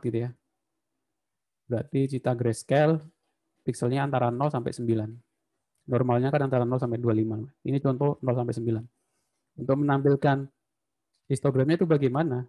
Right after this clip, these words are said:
Dihitung setiap pixel itu muncul berapa kali. Contohnya di sini dua. Dua muncul berapa kali? Satu, dua, tiga, empat, lima. Jadi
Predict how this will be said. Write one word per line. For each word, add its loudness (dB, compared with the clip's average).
Dihitung -2
setiap -2
pixel 0
itu 0
muncul 2
berapa -2
kali. -6
Contohnya -4
di -2
sini -2
dua. 2
Dua 6
muncul 4
berapa 2
kali? 2
Satu, -4
dua, 2
tiga, -2
empat, -4
lima. -4
Jadi 0